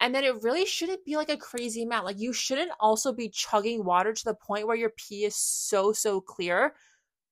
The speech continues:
'Cause, like, yeah, like, your pee should be clear, and it shouldn't be, like, yellow, but it also shouldn't be, like, crystal clear where, like, you can't even see that you peed. Do you know those kind of pees that I'm talking about? <laughs>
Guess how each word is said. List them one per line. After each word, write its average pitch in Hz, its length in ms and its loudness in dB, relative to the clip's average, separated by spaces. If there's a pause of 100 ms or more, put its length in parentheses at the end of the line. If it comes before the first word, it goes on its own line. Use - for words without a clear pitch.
(120)
'Cause, 226 340 -4 (1300)
like, 226 200 4
yeah, 240 280 6
like, 202 240 -2
your 220 120 4
pee 220 360 -8
should 214 340 -6
be 165 200 -8
clear, 277 640 2 (320)
and 214 180 4
it 202 140 -4
shouldn't 214 280 -4
be, 220 160 -2
like, 185 180 2
yellow, 220 580 4
but 208 180 2
it 202 80 0
also 202 260 2
shouldn't 247 340 -8
be, 208 140 -2
like, 180 180 -4
crystal - 440 -8
clear 233 240 -6
where, 208 100 -2
like, 190 120 -6
you 190 80 -12
can't 196 260 -10
even 208 160 -6
see 185 200 -6
that - 140 -8
you 170 140 -14
peed. - 380 -18 (720)
Do 220 100 -10
you 311 80 -2
know 214 160 2
those 196 180 0
kind 226 220 -4
of 226 120 -12
pees 185 280 -10
that 196 80 -6
I'm 190 80 -6
talking 180 360 -4
about? 220 300 4
<laughs> - 460 -4